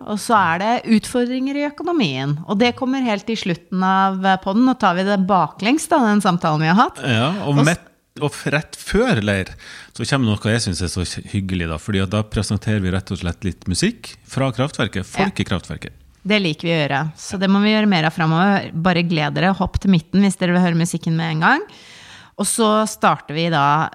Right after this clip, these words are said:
Speaker 1: samtalen med å snakke om bemanningen på nyåret, og ikke minst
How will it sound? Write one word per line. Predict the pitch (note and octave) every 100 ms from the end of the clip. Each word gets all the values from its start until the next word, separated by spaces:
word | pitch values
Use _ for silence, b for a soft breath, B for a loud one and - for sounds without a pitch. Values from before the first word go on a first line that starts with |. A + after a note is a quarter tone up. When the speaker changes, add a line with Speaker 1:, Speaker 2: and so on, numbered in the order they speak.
| -
Speaker 1:
samtalen | - D#3 - D3 D3+ F3
med | D#3 D#3
å | -
snakke | D#3 E3+ -
om | D3+ D3 E3
bemanningen | F3 F3 D#3+ D#3+ F#3+ C4+
på | - B3
nyåret, | A#3+ G#3 A3+ D4+ D#4 -
og | - G#3 G#3+ A#3 A#3+ - _
ikke | A3 - - F3+
minst | F3 E3+ G3 - - - -